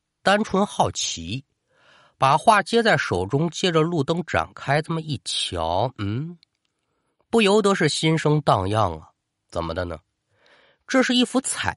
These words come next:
墨画，画的是嘛呢？仙女飞天图。学徒我这没什么艺术细胞啊，也更不懂画，说怎么叫皴，哪个叫擦，什么是点，嘛叫染，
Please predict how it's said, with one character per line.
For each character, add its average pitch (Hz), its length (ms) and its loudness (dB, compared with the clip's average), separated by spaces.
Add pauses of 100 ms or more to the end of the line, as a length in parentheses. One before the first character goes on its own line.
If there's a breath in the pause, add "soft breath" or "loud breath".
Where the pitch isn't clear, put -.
(100)
墨 120 240 4
画， 82 260 -6 (100)
画 147 360 0
的 127 80 0
是 127 160 -6
嘛 143 260 2
呢？ 95 100 -4 (220)
仙 202 460 0
女 110 440 -2
飞 120 400 -4
天 113 300 -8
图。 85 280 -12 (520)
学 127 300 0
徒 139 440 0
我 - 200 -10
这 95 120 -6
没 87 280 0
什 131 120 -4
么 95 120 -6
艺 107 180 -6
术 85 160 -12
细 87 220 -10
胞 87 260 -2
啊， 78 180 -4
也 80 160 -10 (140)
更 120 160 0
不 90 100 -8
懂 82 180 -10
画， 120 320 0 (300)
说 - 200 -10
怎 90 220 -8
么 82 120 -10
叫 104 160 0
皴， - 260 -4
哪 117 300 -2
个 - 80 -12
叫 87 160 -6
擦， 113 420 -4
什 104 180 -6
么 107 80 -6
是 110 180 -2
点， 82 280 -10
嘛 104 180 0
叫 92 160 -4
染， 78 220 -12